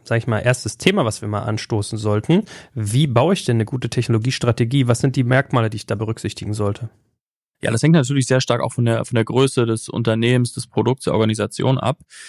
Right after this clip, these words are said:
Speaker 2: Grundsätzlich, Strategie klingt immer ganz wichtig. Ich glaube, es hat immer zwei Teile. A, sollte man zurückblicken. Man muss quasi verstehen intern, wo liegen denn aktuell Herausforderungen, wo liegen Limitierungen, was funktioniert gut, was funktioniert nicht gut.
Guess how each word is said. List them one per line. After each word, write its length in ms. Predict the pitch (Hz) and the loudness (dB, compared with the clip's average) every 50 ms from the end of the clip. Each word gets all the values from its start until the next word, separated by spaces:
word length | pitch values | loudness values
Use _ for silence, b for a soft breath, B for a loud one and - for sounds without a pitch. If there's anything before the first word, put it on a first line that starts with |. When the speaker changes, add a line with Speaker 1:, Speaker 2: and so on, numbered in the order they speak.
| B B B | B B B
Speaker 2:
Grundsätzlich, 640 | - 123 151 175 - 180 165 - - 160 156 151 - | 0 4 4 4 4 2 -2 0 2 2 2 2 0
Strategie 400 | - - 123 120 117 120 143 143 | 0 0 2 2 4 2 0 2
klingt 180 | - 143 123 | 2 2 2
immer 140 | 117 123 120 | 2 2 2
ganz 200 | 113 113 107 - | 2 0 0 0
wichtig. 360 | - 120 120 - - - - | -2 -4 -2 -2 -6 -6 -6
Ich 80 | - 110 | -6 -4
glaube, 480 | - 101 107 131 147 156 156 160 160 - _ _ | -2 0 0 2 2 2 2 0 -2 -6 _ _
es 240 | - 117 127 - | -10 -10 -6 -2
hat 160 | 127 127 131 - | -4 -4 -2 -2
immer 180 | - 120 117 113 | -2 -2 -2 -4
zwei 240 | - - 113 110 113 | -4 -2 -2 -2 -2
Teile. 480 | - - - - 135 156 170 - _ | -2 -4 -2 0 2 2 0 0 _
A, 240 | - 110 117 135 143 | -2 0 0 0 0
sollte 260 | 131 123 120 117 123 | 0 0 -2 -2 0
man 120 | 117 117 117 | -4 -4 -4
zurückblicken. 720 | - - 110 113 - _ _ - 147 175 - 196 196 208 202 | -4 -2 0 0 0 _ _ -2 -2 -2 0 0 -2 -2 0
Man 160 | - 113 113 | 0 0 0
muss 320 | 113 117 117 - - - - | 0 -2 -4 -6 -8 -16 -4
quasi 260 | - 120 117 113 113 | -2 0 0 0 0
verstehen 520 | - 110 104 - - - 131 147 156 156 | -2 -2 -4 -4 -4 0 2 2 2 2
intern, 540 | - - 139 135 - - 139 135 135 135 135 B B B B B B B | 2 2 0 0 2 2 2 2 2 2 -2 B B B B B B B
wo 220 | - 113 113 131 143 | -6 0 2 4 4
liegen 300 | 151 143 139 139 139 127 | 6 4 4 4 4 4
denn 180 | 120 117 117 104 | 4 2 2 0
aktuell 380 | 95 113 - - 120 104 113 | -2 -4 -4 -2 0 0 0
Herausforderungen, 960 | 127 113 104 - 110 139 156 - - - 143 143 139 127 127 127 127 120 110 | 0 -2 0 2 0 0 0 -2 -2 0 0 2 2 0 0 0 0 0 0
wo 120 | 110 117 120 | 2 2 2
liegen 280 | 113 113 113 113 117 | 2 2 0 0 0
Limitierungen, 640 | 110 110 110 107 107 - - - 147 151 156 147 127 | 0 2 2 0 0 -2 -2 0 2 2 4 4 2
was 140 | 113 117 - | 0 0 -2
funktioniert 440 | - 120 113 - 113 110 104 110 - | -2 -2 -2 0 0 0 0 -2 -2
gut, 260 | - 127 151 170 - | 0 0 0 2 2
was 120 | - 117 | -2 -2
funktioniert 420 | - - 113 110 - 110 104 - 101 | 0 -2 -2 0 0 0 0 2 2
nicht 200 | 113 147 - - | 2 0 0 0
gut. 260 | - 160 165 - | 2 2 2 0